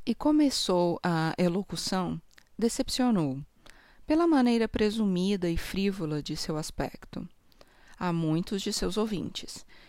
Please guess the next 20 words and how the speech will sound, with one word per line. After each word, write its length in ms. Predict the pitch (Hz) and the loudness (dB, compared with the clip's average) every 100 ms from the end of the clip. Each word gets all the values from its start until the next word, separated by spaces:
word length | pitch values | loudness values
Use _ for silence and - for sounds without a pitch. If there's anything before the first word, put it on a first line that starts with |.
| - | -8
que 160 | - | 0
o 80 | 302 | 2
haviam 380 | 294 240 226 233 | 4 4 2 2
imaginado 840 | 220 214 220 202 196 208 208 202 - | 2 2 0 0 0 -2 -2 -4 -4
algo 420 | 190 202 214 196 | -4 -2 -2 -2
assim 520 | 196 - 196 196 202 | -2 -2 -2 -2 -2
como 320 | - 202 190 | -4 -6 -4
um 100 | 185 | -4
profeta. 720 | 208 220 220 - - - - - - _ - - - - - - - | -2 -2 2 2 0 -6 -20 -20 -20 _ -20 -20 -20 -20 -20 -6 -2
E 80 | |
quando 320 | 277 339 349 285 | 2 4 6 6
então 340 | 226 196 180 | 4 2 0
começou 500 | 185 175 170 - 180 | 0 0 0 0 0
a 60 | 175 | 0
falar 680 | - 147 151 170 170 196 - | 0 0 0 0 -2 -6 -8
e, 280 | 156 147 156 - - - | -6 -6 -8 -12 -20 -12
à 140 | - 165 | -4 -4
guisa 560 | 151 175 202 190 160 | -2 0 0 0 -4
de 120 | 151 151 | -2 -2
introdução, 880 | 156 160 160 - - - 196 190 | -2 -2 -4 -4 -4 -2 -2 -4